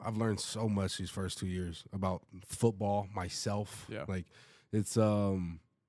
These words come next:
Speaker 1: it's crazy when you understand the, the difference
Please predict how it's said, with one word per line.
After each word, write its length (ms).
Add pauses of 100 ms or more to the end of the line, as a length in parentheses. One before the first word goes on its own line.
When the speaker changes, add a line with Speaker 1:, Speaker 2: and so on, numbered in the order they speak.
(200)
Speaker 1:
it's 180
crazy 520
when 160
you 80
understand 580
the, 80 (160)
the 80
difference 600